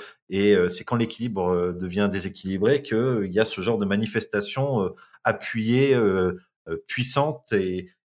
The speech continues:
et comme, euh, on l'est dans notre société actuelle, c'est qu'aujourd'hui, pour se faire entendre, là, on s-, on parle, on s'entend, mais dans, quand on prend un éventail beaucoup plus large, un, à des composantes beaucoup plus importantes,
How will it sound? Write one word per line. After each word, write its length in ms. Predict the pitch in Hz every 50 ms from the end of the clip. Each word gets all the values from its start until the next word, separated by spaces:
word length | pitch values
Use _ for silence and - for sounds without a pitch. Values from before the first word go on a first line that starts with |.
| -
et 180 | 92 90 - _ _ _ _ _ _ _ _ _ _
comme, 240 | - - 120 113 107
euh, 260 | 104 98 98 95 90 98 -
on 80 | 107 98
l'est 140 | 98 113 107
dans 120 | 95 98
notre 180 | 95 95 - -
société 300 | - - 101 90 - 92 90 95 90 90
actuelle, 400 | 90 90 90 90 - 143 143 139
c'est 120 | 135 - -
qu'aujourd'hui, 400 | - 104 90 104 101 98 117 123
pour 180 | 123 101 90 -
se 40 | -
faire 140 | - 98 87
entendre, 580 | 90 90 90 - 139 156 165 131 98 - - _ _ _ _ _ _ _ _ _ _ -
là, 120 | 98 117
on 80 | 117 107
s-, 100 | 101 -
on 160 | - 110 101 92
parle, 480 | - - 139 131 127 110 101 95 - _ _ _ _ _ _ _ _ _ _ _ - -
on 80 | 92
s'entend, 520 | 85 - 101 98 - - 170 175 160 - _ _ _ _ _ _ _ _ _ -
mais 340 | 90 95 104 123 143 147 135
dans, 280 | 123 123 127 - - _ _
quand 160 | - 117 - -
on 60 | 113
prend 160 | 110 - 123 117
un 60 | 110
éventail 360 | 107 101 101 101 101 113 98
beaucoup 260 | 92 107 110 - - 123
plus 180 | - - 120 110
large, 280 | 117 123 120 101 92
un, 220 | 95 90 90 90 90 - - - -
à 40 | -
des 120 | 90 98 101
composantes 400 | - 101 - 104 - 208 202 202
beaucoup 200 | 220 214 - -
plus 160 | - 196 196
importantes, 560 | 185 180 - 185 180 - 127 135 147 139 -